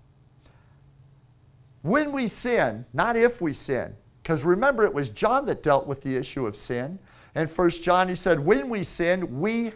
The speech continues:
have an advocate with the Father." If we confess our sins, he is faithful and just to forgive us. So the one who walks in love, he's not running out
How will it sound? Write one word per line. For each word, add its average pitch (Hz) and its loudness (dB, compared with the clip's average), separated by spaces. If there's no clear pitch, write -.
have 208 -2
an 120 -4
advocate 113 -6
with 107 -4
the 98 -6
Father." 95 -6
If 294 2
we 185 -2
confess 196 -2
our 131 0
sins, 143 -4
he 196 -4
is 139 -2
faithful 185 -6
and 113 -6
just 120 -4
to 120 -8
forgive 170 -10
us. - -12
So 220 6
the 196 8
one 240 6
who 277 2
walks 190 4
in 180 2
love, 170 4
he's 262 0
not 185 4
running 208 4
out 170 4